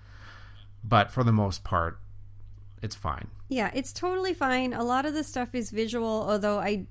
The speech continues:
Speaker 2: I do wish they would provide, um, more translation devices for some of the shows, um, especially
Speaker 1: Hmm.
Speaker 2: some of them that they took f-, away from the shows, like Little Mermaid.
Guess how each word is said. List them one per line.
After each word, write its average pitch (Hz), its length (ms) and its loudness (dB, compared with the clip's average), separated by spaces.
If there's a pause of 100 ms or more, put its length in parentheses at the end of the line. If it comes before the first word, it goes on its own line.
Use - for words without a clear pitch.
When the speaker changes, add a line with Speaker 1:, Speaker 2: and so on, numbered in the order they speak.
Speaker 2:
I 214 80 2
do 220 240 2
wish 220 340 4
they 196 220 -2
would 190 240 -2
provide, 180 640 0
um, 180 260 0
more 180 160 0
translation 180 600 -4
devices 214 460 -2
for 196 100 -4
some 180 200 -4
of 170 60 -2
the - 80 -2
shows, - 540 -4 (460)
um, 190 280 2
especially 208 420 2
Speaker 1:
Hmm. - 60 0
Speaker 2:
some 214 140 4
of 202 60 4
them 196 100 2
that 180 120 0
they 175 100 0
took 196 240 -4
f-, - 280 -10
away 185 220 -2
from 202 180 -4
the 190 60 -2
shows, 190 280 -4
like 175 140 -6
Little 180 160 -2
Mermaid. 202 480 -2